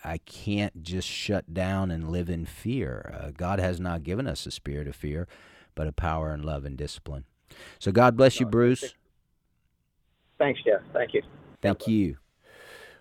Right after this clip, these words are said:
Speaker 1: All right. Well, we've been talking about, uh, the lies, the lies people believe, and, uh,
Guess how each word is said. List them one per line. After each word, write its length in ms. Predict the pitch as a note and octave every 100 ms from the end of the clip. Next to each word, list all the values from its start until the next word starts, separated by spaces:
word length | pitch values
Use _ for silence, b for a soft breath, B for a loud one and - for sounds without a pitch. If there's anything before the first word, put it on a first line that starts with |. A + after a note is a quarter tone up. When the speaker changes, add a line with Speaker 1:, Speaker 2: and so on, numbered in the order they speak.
| B _
Speaker 1:
All 220 | G2+ G#2
right. 480 | G2 G#2 F2 D2+ - -
Well, 160 | G#2
we've 120 | A2+ D3+
been 140 | F3
talking 400 | C3+ C#3 - C3+
about, 500 | A#2 A#2 A#2+ B2 -
uh, 520 | B2 A#2 A2+ A2+ G#2+ F2
the 160 | G2+ G#2
lies, 760 | A2 A#2+ A2 F2 C2+ - - A#2
the 160 | F#2
lies 760 | F#2 G2 A#2 B2 B2 A2 - - - -
people 500 | A#2+ A#2 G#2 G2 - -
believe, 680 | F#2 F#2+ G2+ E2+ D#2 D2 - b b b b _
and, 420 | F2 F#2 F2+ F2
uh, 420 | F2+ F2 F2 E2+